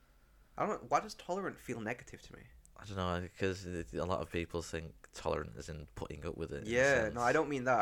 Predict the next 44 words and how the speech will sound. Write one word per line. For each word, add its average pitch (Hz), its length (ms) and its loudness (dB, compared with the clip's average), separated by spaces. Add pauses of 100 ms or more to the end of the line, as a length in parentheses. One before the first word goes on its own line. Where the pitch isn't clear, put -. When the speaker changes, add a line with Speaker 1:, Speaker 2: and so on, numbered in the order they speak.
Speaker 1:
I - 40 2
mean, 117 180 -6
like, 107 260 -2 (720)
understanding. 107 580 -4
Is - 480 -20
that 107 100 4
the 78 60 2
right 90 60 2
Speaker 2:
That's - 100 -2
Speaker 1:
term? 80 80 -4
Speaker 2:
probably 80 200 -2
the 76 80 -4
better - 220 -4
one - 160 -4
to - 240 -8
use, - 160 -6
yeah. - 140 -4
Speaker 1:
Open-minded. 127 840 2
Speaker 2:
Open-minded, 87 520 2
Speaker 1:
There 127 100 8
Speaker 2:
there 139 100 8
Speaker 1:
we 123 60 6
Speaker 2:
you 110 60 0
go. - 60 2
Speaker 1:
go. 98 320 2 (540)
Speaker 2:
There 80 100 -4
you 76 120 -2
go. - 200 -4
Speaker 1:
We - 60 -8
finally 98 280 -4
got - 160 -2
there, 67 100 -2
listeners. - 400 -8 (840)
But 123 120 0
he's 131 120 -2
very 143 220 6
open-minded. 110 520 0
He's, 107 140 -4
um, 104 300 0 (920)
open 113 200 -2
all 101 60 0
this - 100 -6
stuff. - 120 -14 (120)
Being 131 160 -4